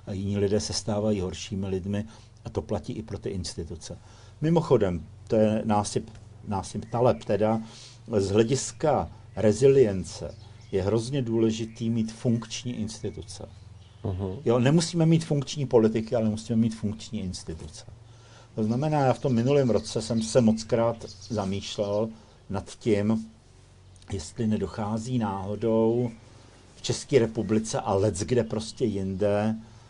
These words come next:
Speaker 1: eh, k dysfunkci institucí. Ono na tom ministerstvu zdravotnictví máme pocit, že jsme to viděli teda jako v přímém přenosu, že jo? Ale, eh, mě už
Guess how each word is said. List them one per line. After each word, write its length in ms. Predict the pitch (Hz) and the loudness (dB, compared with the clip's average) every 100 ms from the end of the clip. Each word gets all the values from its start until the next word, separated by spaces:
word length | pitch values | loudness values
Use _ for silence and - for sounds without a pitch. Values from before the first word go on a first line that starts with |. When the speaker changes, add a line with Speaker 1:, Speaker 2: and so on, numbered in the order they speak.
| - | -12
Speaker 1:
eh, 40 | - 101 95 95 95 85 90 95 | -2 0 2 2 0 -4 -10 -12
k 100 | 98 | -8
dysfunkci 800 | 98 107 - - - 113 110 - | -2 -2 -4 -8 -2 -2 -2 -6
institucí. 800 | 120 95 - 98 - 82 - 82 - - - | -6 -6 -6 -6 -6 -10 -14 -16 -18 -20 -6
Ono 220 | - 123 143 | 0 4 6
na 100 | 143 | 6
tom 160 | 151 | 6
ministerstvu 580 | 135 139 131 139 135 147 | 6 4 8 6 6 0
zdravotnictví 720 | 110 117 120 113 120 - 127 | 6 8 8 4 -6 -6 -2
máme 320 | 117 113 120 | 2 2 2
pocit, 260 | 110 110 113 | 0 0 -2
že 80 | 101 | -4
jsme 180 | - | -6
to 120 | 110 113 | -2 0
viděli 340 | 98 98 104 | 4 4 4
teda 300 | 110 107 117 - - - | 4 2 2 0 -14 -10
jako 340 | - - 113 107 | -8 2 4 4
v 400 | - - - - - - | 2 -14 -18 -18 -20 -16
přímém 380 | - - 113 123 | -8 0 4 4
přenosu, 580 | - 107 90 90 - 131 | 2 -2 -2 -4 -6 -2
že 160 | 113 | 0
jo? 280 | 95 101 147 - - - - - - - - | 0 0 -2 -6 -16 -18 -18 -20 -20 -18 4
Ale, 840 | 120 110 113 113 113 110 110 110 - - - - | 6 8 8 8 8 8 8 4 -2 -18 -18 -4
eh, 240 | 117 101 | 0 2
mě 320 | 101 104 123 - | 2 2 0 0
už 540 | 151 147 - - - | 0 0 -2 -4 -4